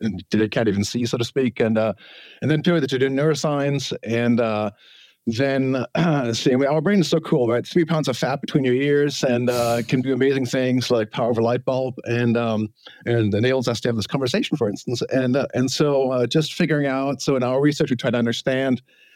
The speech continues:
how does your brain make sense of the world, right? I mean, seeing now, I see your face, right? And, uh, hear your voice. And, uh, then we can actually extract meaning from that. And once we understand that, we can have computers do it the way people do, or we can combine brains and computers. That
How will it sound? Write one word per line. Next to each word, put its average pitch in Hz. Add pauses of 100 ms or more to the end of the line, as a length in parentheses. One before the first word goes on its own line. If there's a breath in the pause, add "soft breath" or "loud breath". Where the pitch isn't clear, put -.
(180 soft breath)
how 180
does 180
your 160
brain 147
make 131
sense 131
of 113
the 104
world, 101
right? 110
I -
mean, 101
seeing 143
now, 117
I 104
see -
your 95
face, 180
right? 127
And, 101
uh, 101
hear 101
your 101
voice. 170
And, 135
uh, 120
then 156
we 147
can 127
actually 131
extract -
meaning 151
from 151
that. 131
And 120
once 139
we 147
understand 185
that, 113
we 117
can 123
have 123
computers 165
do 151
it 131
the 127
way 123
people 175
do, 156
or 135
we 127
can -
combine 131
brains 131
and 117
computers. 123
That 123